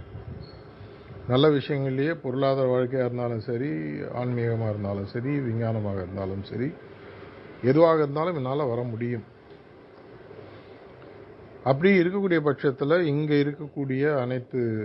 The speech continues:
மாணவர்களும், நாங்களும் மாணவர்கள் தான், கொஞ்சம் வயசான மாணவர்கள், எல்லாருமே படிச்சுட்டு தானே இருக்கோம். ஒரு வித்தையை சார்ந்த அறிவை பெறுவது வித்யான்னு சொல்லி சொல்லுவாங்க.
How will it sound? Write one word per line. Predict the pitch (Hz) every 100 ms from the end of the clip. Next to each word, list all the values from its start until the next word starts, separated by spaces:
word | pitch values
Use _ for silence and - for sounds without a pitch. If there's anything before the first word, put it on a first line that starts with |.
| 113 - -
மாணவர்களும், | 117 123 123 117 107 107 135 - - - - - - - - - - - - - - - -
நாங்களும் | 113 120 147 151
மாணவர்கள் | 139 139 131 123
தான், | 117 135 202 -
கொஞ்சம் | 147 135
வயசான | 135 135 139 131
மாணவர்கள், | 117 110 107 95 - - - - - -
எல்லாருமே | 107 123 139
படிச்சுட்டு | 135 131 127 127 123
தானே | 123
இருக்கோம். | 110 98 - - - - - - - - - - - - - - - - - - - - - -
ஒரு | 120 110
வித்தையை | 120 127 160 156 135
சார்ந்த | - 139 147 151 151 156 170 135
அறிவை | 127 151 151
பெறுவது | 135 131 127 131 127 208
வித்யான்னு | 156 123 131 127
சொல்லி | 120 120 127
சொல்லுவாங்க. | 113 110 107 -